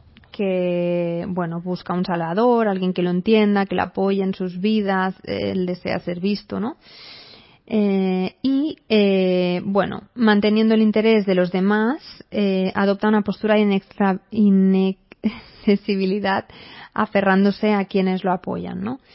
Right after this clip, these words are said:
Es muy temperamental y, eh,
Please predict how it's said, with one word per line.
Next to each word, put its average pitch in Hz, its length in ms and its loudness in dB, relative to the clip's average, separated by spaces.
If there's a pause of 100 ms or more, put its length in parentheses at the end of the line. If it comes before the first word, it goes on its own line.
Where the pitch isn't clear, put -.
(320)
Es 196 160 -4 (100)
muy 202 220 2
temperamental 190 1200 0
y, 208 600 0 (120)
eh, 185 800 -2